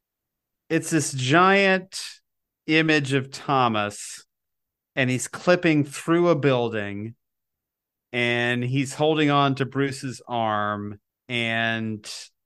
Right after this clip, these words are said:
you've got the gun going off right there, and it's a lot going on visually.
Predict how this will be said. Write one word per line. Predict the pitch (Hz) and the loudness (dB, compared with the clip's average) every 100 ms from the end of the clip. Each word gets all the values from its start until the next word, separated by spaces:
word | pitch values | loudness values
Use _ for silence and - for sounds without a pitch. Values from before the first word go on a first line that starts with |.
| _ - | _ -20
you've | 123 139 131 120 | -14 -8 -6 -2
got | 127 113 | -2 -2
the | 113 | -4
gun | 113 147 143 | 0 2 2
going | 139 139 135 | 0 0 0
off | 131 127 - | -2 -2 -2
right | 131 123 - | -2 -2 -4
there, | 120 117 117 117 117 117 | -4 -2 0 0 -2 -6
and | 110 110 107 107 _ _ | -8 -6 -8 -12 _ _
it's | 190 208 202 | -4 0 2
a | |
lot | 175 147 147 147 139 147 147 | 2 4 4 4 4 2 -2
going | 135 127 123 | -4 -4 -4
on | 113 113 101 | -4 -4 -4
visually. | 107 107 107 92 87 | -6 -6 -8 -12 -14